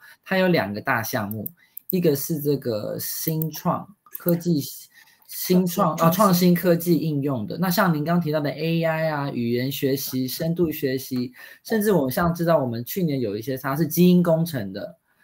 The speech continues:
Speaker 1: 这个都是属于，都，都是属于在这个科技应用里面。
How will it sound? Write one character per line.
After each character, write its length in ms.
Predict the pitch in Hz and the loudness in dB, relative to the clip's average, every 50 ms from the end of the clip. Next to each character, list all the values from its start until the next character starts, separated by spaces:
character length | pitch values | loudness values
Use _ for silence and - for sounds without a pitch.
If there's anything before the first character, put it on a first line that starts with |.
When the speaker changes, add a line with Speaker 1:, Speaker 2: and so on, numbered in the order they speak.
| _ _ _ | _ _ _
Speaker 1:
这 100 | - 214 | -2 2
个 120 | 180 170 | 2 4
都 180 | 147 160 160 165 | 4 4 2 2
是 180 | 165 170 175 151 | 2 0 0 0
属 240 | - - 120 113 | -2 -4 -6 -4
于， 220 | 107 104 104 104 95 | -4 -4 -4 -6 -4
都， 180 | - 143 147 156 | -2 -2 -2 0
都 160 | 151 - 180 | 0 0 0
是 140 | 175 175 185 | 2 2 0
属 180 | 175 - - 117 | 0 0 -2 -2
于 120 | 117 113 | -2 -2
在 220 | 110 - 139 131 120 | -2 -2 -2 -4 -2
这 140 | 120 131 | -4 -4
个 120 | 123 117 117 | -4 -4 -6
科 220 | - - - 151 139 | -6 -4 -2 -2 -2
技 300 | 135 - 139 127 123 127 | 0 0 0 0 0 0
应 100 | 127 123 | -2 -2
用 160 | 123 120 110 | -4 -4 -4
里 140 | 98 90 85 | -4 -6 -6
面。 260 | - 107 104 - | -8 -8 -10 -10